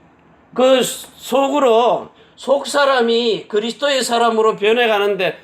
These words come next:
삼, 백 배, 육십 배, 삼십 배로요. 알고 그래요. 그래가지고, 자, 두 번째요. 우리는 이제 이 세상 어떤 환경 속에 있어도, 시편 이십삼 편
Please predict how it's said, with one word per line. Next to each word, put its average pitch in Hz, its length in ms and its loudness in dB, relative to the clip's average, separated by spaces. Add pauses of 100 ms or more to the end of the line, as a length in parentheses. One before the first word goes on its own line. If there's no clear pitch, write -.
(140)
삼, 247 340 -6 (200)
백 240 300 -4
배, 269 240 -2
육십 233 380 -8
배, 220 100 -2
삼십 233 520 -8
배로요. - 240 -14 (260)
알고 269 480 0
그래요. 156 260 -8 (1600)
그래가지고, 214 800 2 (640)
자, 156 220 -2
두 220 180 2
번째요. 196 540 -2 (480)
우리는 240 340 2
이제 202 600 0
이 269 200 -2
세상 254 480 -2
어떤 330 380 0
환경 262 460 0
속에 214 260 -2
있어도, 196 460 0
시편 254 680 -2
이십삼 220 640 -4
편 233 300 2